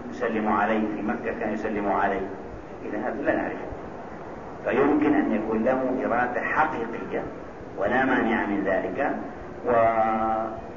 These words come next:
لكن ليس بالضرورة أن ندرك أو نعرفها.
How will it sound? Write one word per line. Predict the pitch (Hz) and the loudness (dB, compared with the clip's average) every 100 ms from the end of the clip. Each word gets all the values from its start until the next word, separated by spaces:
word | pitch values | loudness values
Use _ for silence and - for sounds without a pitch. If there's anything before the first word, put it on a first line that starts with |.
| 143 | 2
لكن | 147 - 151 156 160 - - | 2 2 2 2 0 -4 -4
ليس | 139 151 | 0 0
بالضرورة | 127 117 117 107 120 131 - - | 0 -2 0 0 2 2 0 -2
أن | 110 | 0
ندرك | 110 117 180 | 0 0 2
أو | 180 110 | 2 2
نعرفها. | 110 101 - | 0 -2 -6